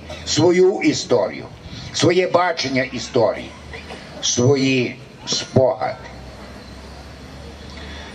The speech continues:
Український народ перетерпів багато. Український народ з ласки Божої в дев'ятдесят першому році дістав незалежність.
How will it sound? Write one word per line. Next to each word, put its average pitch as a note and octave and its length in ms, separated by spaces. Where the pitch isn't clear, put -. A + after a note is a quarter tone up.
Український F3 680
народ E3 320
перетерпів D3 640
багато. F#2 340
Український D3+ 720
народ D#3 360
з - 100
ласки D3+ 400
Божої D3+ 460
в B2+ 40
дев'ятдесят D3+ 420
першому C#3+ 420
році D3 280
дістав B2 500
незалежність. A2 880